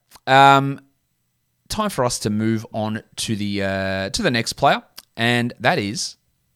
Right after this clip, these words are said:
your mate, the big avocado, Andre Drummond. Um,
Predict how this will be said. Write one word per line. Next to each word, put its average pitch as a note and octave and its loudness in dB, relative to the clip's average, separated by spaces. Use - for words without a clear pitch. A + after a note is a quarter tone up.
your B2+ 2
mate, G2 -2
the G#2+ -4
big C#3 2
avocado, B2 2
Andre C3+ 2
Drummond. B2 2
Um, E3 4